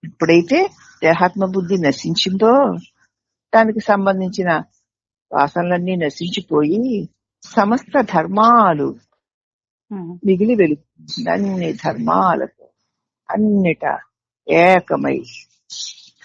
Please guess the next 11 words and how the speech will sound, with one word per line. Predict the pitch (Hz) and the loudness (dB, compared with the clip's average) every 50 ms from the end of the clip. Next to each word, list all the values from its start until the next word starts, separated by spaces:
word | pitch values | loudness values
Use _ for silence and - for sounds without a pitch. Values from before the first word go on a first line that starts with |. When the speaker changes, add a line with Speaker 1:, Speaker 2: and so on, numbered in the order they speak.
| _ - | _ -2
Speaker 1:
సమమై | 202 202 208 214 190 160 147 135 135 170 - _ _ _ _ _ _ _ _ _ _ _ _ - | -2 0 0 -2 -2 0 -2 -2 -4 -4 -8 _ _ _ _ _ _ _ _ _ _ _ _ -6
తన | 170 160 147 | -4 0 2
ఆత్మస్థితి | 135 135 143 _ _ - 156 - _ - 165 - 151 151 | 2 2 2 _ _ -14 -14 -14 _ -16 -14 -8 -4 -4
యందు | 151 156 170 320 427 480 - _ _ _ _ _ - | -4 -4 -2 -4 -4 -4 -6 _ _ _ _ _ -4
తాను | 165 180 254 | -2 -2 -2
ప్రకాశిస్తూ | - - 156 135 - - 123 - - - - - - 139 131 | 0 0 -2 0 0 -2 -4 -4 -6 -16 -18 -10 -6 -6 -4
ఉంటాడు | 127 123 - 139 123 107 - 127 - _ _ _ _ _ _ _ _ _ _ _ _ _ _ _ _ _ _ _ _ _ _ _ _ - - - | -4 -6 -4 -2 -4 -2 -2 -6 -10 _ _ _ _ _ _ _ _ _ _ _ _ _ _ _ _ _ _ _ _ _ _ _ _ -14 -6 -4
అని. | 190 170 143 151 185 311 466 - - _ _ _ _ _ _ _ _ _ - | -2 -2 0 0 0 -2 -4 -6 -10 _ _ _ _ _ _ _ _ _ -8
మరి | - 156 - 139 131 127 123 120 117 120 - - - _ | -6 -4 -2 0 0 0 0 0 0 -2 -4 -6 -10 _
వ్యక్తిత్వము | - 170 170 170 _ - 226 208 - _ - 190 165 160 175 185 - _ _ _ _ _ _ _ _ _ - - | 2 2 2 2 _ -4 -4 -4 -4 _ 2 2 4 4 2 0 -2 _ _ _ _ _ _ _ _ _ -4 -2
అన్న | 160 156 156 | -2 0 0